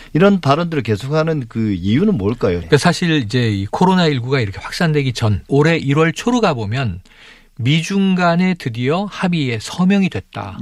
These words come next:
Speaker 1: 예.
Speaker 2: 이제 미중 무역 갈등은 끝났다.
Speaker 1: 예.
Speaker 2: 그래서 올해부터 이 지난해까지 안 좋았던 국제 경기가 살아날 것이다.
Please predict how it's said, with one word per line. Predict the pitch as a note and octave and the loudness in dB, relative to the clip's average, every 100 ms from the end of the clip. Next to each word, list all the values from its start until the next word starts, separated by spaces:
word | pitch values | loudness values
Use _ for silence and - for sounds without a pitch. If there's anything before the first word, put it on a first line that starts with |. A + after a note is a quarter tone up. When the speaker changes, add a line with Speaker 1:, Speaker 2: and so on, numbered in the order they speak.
| G2+ | -4
Speaker 1:
예. | F2+ D#2+ - | -4 -8 -6
Speaker 2:
이제 | C3 C3 | 0 2
미중 | B2 C3+ E3+ D#3+ | 2 0 2 0
무역 | A#2 C3+ - | 2 0 2
갈등은 | A#2 - C#3+ | -4 -2 -4
끝났다. | - F3 C#3 - G2 - _ - | -4 -4 -4 -6 -12 -12 _ -4
Speaker 1:
예. | G#2+ D#2+ | -4 -2
Speaker 2:
그래서 | - E3+ F#3+ F3+ | 0 2 0 -2
올해부터 | - C3+ C#3+ F3 D3+ A#2+ - F3+ G#3+ G#3 _ _ _ | -4 -2 0 0 -2 -10 -4 -2 -2 -6 _ _ _
이 | A2+ | -12
지난해까지 | F#2+ D3+ D3+ C3+ - B2+ - | -4 0 0 -2 -4 -4 -2
안 | B2 B2 | 0 2
좋았던 | D3 B2+ A2 - C#3+ D3+ | 2 0 -2 -4 -2 -2
국제 | C#3+ A2 - C3+ | -4 -10 -4 -2
경기가 | G#2+ A#2+ B2+ G#2+ F2 F#2 G2 - _ - _ - | 2 2 2 -2 -4 -6 -10 -18 _ -20 _ -14
살아날 | - E3 F3+ D3 | -4 2 2 2
것이다. | - - - | -4 -10 -14